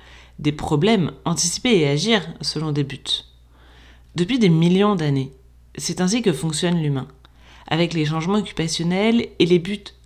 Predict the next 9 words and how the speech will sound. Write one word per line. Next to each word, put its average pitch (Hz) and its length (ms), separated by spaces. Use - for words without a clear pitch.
induits 180 300
par 170 180
la 151 100
culture. 147 640
Les 170 160
évolutions 294 340
spécifiques 262 560
de 208 60
ces 170 220